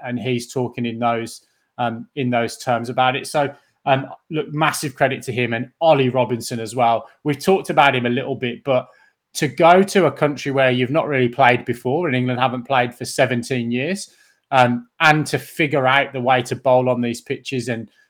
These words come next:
um, have some plans and have developed a wobble seam and reverse and, and all these kind of things.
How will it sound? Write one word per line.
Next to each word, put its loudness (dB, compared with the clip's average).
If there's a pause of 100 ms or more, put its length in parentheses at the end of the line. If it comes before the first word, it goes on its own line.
(120)
um, 4
have 2
some -4
plans -2
and -6
have -10
developed 0
a -2
wobble -2
seam -4
and -8
reverse 0
and, -12
and -6
all -2
these -4
kind -6
of -10
things. -10